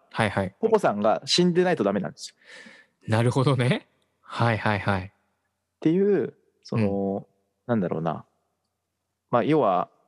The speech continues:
Speaker 1: うん。
Speaker 2: あの、手塚治虫の火の鳥ってあるじゃないですか。
Speaker 1: はいはいはい。有名なね。
Speaker 2: なんか、
Speaker 1: うん。
Speaker 2: そう。だからなんかその、も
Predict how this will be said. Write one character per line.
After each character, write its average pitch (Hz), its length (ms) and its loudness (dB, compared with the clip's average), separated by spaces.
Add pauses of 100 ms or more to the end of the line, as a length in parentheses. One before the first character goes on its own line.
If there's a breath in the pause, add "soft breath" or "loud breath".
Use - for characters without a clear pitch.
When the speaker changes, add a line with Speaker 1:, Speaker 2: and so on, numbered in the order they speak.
(320)
Speaker 1:
う 113 60 -2
ん。 101 160 -6 (640 loud breath)
Speaker 2:
あ 110 60 2
の、 92 200 0
手 135 140 -2
塚 220 260 2
治 226 100 -2
虫 214 100 2
の 202 60 0
火 220 140 -2
の 185 100 2
鳥 143 180 0
っ - 40 -6 (600)
て 104 80 2
あ 92 60 -2
る 98 60 -4
じ 90 40 -2
ゃ - 20 -2
な 85 60 -4
い - 20 -10
で 87 40 -10
す - 80 -14
か。 - 120 -4 (260)
Speaker 1:
は - 200 0
い 110 40 0
は 110 140 -2
い - 20 -4
は 101 180 -2
い。 90 120 -6 (300)
有 107 160 -2
名 101 140 -4
な 101 120 -4
ね。 95 40 -4
Speaker 2:
な 92 120 0
ん - 40 -6
か、 - 40 -14 (320)
Speaker 1:
う 110 60 -2
ん。 104 60 -2
Speaker 2:
そ - 100 -10
う。 92 300 -10 (220)
だ - 60 -20
か - 80 -4
ら 87 100 0
な 98 80 -2
ん - 20 -16
か - 80 -6
そ 101 80 -2
の、 92 220 -2 (420)
も 104 300 0